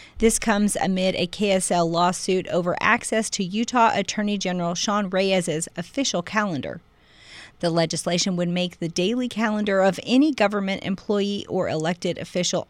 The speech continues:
off limits under records request law. It passed unanimously out of committee yesterday.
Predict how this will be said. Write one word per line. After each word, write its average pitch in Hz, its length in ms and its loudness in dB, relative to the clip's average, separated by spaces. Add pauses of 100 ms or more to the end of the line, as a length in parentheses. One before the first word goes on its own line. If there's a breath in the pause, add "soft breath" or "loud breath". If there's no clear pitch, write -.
off 262 300 6
limits 196 440 -2 (120)
under 196 420 2
records 175 480 0
request 160 480 -4
law. 131 280 0 (680 loud breath)
It 208 140 2
passed 226 400 4
unanimously 190 680 -2
out 165 160 2
of 165 100 -6
committee 170 300 0
yesterday. 160 680 0